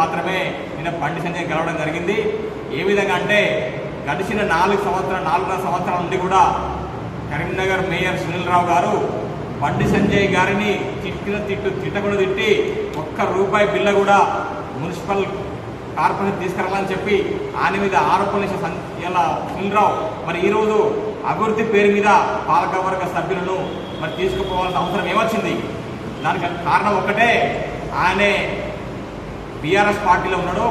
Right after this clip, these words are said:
బీఆర్ఎస్ పార్టీ ఈరోజు అధికారం కోల్పోయింది. వీరి యొక్క అనైతిక పొత్తు బీఆర్ఎస్ బీజేపీది ఈ, ఈ సందర్భంగా,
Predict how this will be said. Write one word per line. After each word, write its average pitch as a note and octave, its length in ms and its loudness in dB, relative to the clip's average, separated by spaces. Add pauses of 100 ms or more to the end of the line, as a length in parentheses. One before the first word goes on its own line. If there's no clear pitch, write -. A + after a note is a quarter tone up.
బీఆర్ఎస్ F3 360 0
పార్టీ F#3 260 0
ఈరోజు G3 260 2 (420)
అధికారం F#3 380 0 (120)
కోల్పోయింది. G3+ 580 4 (920)
వీరి F#3+ 260 4
యొక్క G3 180 0 (440)
అనైతిక A3 360 0 (120)
పొత్తు A3 260 2 (640)
బీఆర్ఎస్ G3 400 0 (120)
బీజేపీది F#3+ 500 4 (760)
ఈ, E3+ 40 -2 (280)
ఈ G#3 40 2 (760)
సందర్భంగా, F#3 500 0